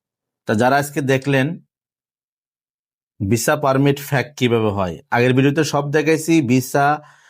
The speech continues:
তখন বলছিলাম এই ভিসা পারমিটটা সাথে নিয়ে নেবেন। এখন যখন আমি ঘোষণা দিছি তখন প্রতারকরা কি করেছে, নতুন সিস্টেম চালু করেছে ভিসা পারমিট দেওয়ার জন্য,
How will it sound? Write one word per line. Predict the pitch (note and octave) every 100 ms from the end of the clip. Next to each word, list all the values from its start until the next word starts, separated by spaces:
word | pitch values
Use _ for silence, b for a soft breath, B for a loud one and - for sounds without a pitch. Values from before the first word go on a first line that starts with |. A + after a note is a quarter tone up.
| b _ -
তখন | C3 D3
বলছিলাম | D3 D3 D#3+ D#3
এই | C#3+
ভিসা | A#2+ C3+
পারমিটটা | C#3+ C3+ C#3 C#3 D3+ C#3+ - _ -
সাথে | C3+ C#3
নিয়ে | C3+ B2
নেবেন। | G#2+ G2+ E2+ b b -
এখন | A#2 C3+ A2+ - A#2+
যখন | C3 C#3 F3
আমি | F3+
ঘোষণা | E3+ E3 F3
দিছি | D#3 C#3+ C#3+ D3
তখন | - B2+ D3
প্রতারকরা | D#3+ E3+ D#3+ D3+ E3+
কি | E3+ E3+
করেছে, | E3+ D3+ C#3 D3 D3 B _ -
নতুন | D3+ D#3 D#3 D3
সিস্টেম | C#3+ D3+ D3 E3
চালু | D#3+ D#3+
করেছে | E3 D#3+ G3+
ভিসা | F3 B2 D3
পারমিট | C3+ B2 B2+ A2+
দেওয়ার | A#2 G#2
জন্য, | G#2 G2